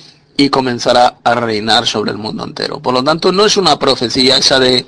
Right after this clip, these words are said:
los tiempos de los gentiles, no es una profecía que se cumplió en el año mil novecientos catorce, como dicen, enseñan falsamente los falsos ungidos de los testigos de Jehová, de esa secta.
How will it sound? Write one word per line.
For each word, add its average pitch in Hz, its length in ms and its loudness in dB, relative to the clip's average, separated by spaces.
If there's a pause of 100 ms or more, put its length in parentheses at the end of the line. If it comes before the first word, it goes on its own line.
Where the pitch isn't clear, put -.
(640)
los 127 180 0
tiempos 160 240 2
de 156 60 4
los 143 120 4
gentiles, 147 360 2
no 165 80 0
es 160 80 -2
una 160 180 2
profecía 131 400 2
que 120 120 2
se 117 100 -2
cumplió 123 260 0
en 165 60 0
el 151 100 2
año 147 220 2
mil 147 160 2
novecientos 147 480 0
catorce, 127 480 0
como 113 220 -4
dicen, 135 340 0
enseñan 127 400 0
falsamente 131 800 0
los 123 160 0
falsos 117 340 0
ungidos 123 580 -2 (640)
de 139 140 0
los 131 160 2
testigos 117 360 0
de 113 60 -4
Jehová, 156 260 2
de 120 100 2
esa 117 140 0
secta. - 460 -2